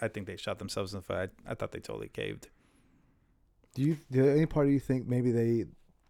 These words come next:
Speaker 2: the logic is, "Oh, we'll just, we'll, you know, we'll get it at the, at the next, uh,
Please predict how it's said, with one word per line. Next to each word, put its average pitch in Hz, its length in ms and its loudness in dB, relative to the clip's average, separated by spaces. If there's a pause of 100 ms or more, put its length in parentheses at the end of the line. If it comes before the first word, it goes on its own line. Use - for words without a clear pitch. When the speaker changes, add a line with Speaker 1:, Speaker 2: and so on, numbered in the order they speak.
(240)
Speaker 2:
the 117 120 4
logic 117 440 2
is, 117 300 2
"Oh, 139 160 2
we'll 139 120 4
just, 117 220 0
we'll, 131 220 2
you 127 120 0
know, 117 80 0
we'll 120 100 2
get 123 140 4
it 120 220 0
at 113 140 -4
the, 110 180 0
at 104 120 -2
the 113 80 0
next, 117 360 -2
uh, 104 420 0